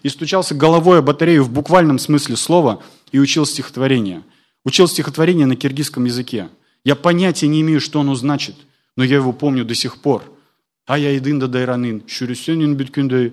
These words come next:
алды калын кара жер, жерменгенин бүткүндөй».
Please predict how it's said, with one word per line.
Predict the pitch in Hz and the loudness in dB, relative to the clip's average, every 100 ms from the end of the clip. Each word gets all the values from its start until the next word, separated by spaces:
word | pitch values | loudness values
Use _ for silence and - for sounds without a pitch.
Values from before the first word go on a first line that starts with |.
| - - | -8 -6
алды | 127 123 | -4 -2
калын | 139 156 147 | -2 0 0
кара | 135 139 131 | -2 -2 -2
жер, | 127 120 - - | -2 -2 -8 -6
жерменгенин | 123 123 123 123 131 123 | -4 0 0 0 0 0
бүткүндөй». | 117 117 127 117 101 | -4 -6 -4 -4 -4